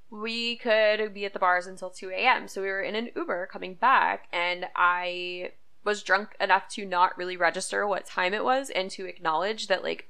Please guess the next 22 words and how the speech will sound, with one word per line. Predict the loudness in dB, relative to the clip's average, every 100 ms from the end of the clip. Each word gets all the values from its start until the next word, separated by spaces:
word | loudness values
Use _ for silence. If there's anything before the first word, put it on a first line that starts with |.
| -4
Domino's | -2 0 -2 -4 -6
was | -10
closed. | -6 -2 0 0 -2 -8 -14 -16 -6
So | 10 10
I | 10
ordered | 8 8 8 6 8
Domino's | 8 8 2 -2 0
for | 2 4
everybody, | 4 4 0 -2
and | 0
there | 0
was, | 2
like, | 0 0
twelve | -8 4 6 8 6
of | 0
us, | -4 0
like, | 0 0
going | -2 -2 -2
back | -4 -4
to | -6
our | -4
house. | -2 -2 -4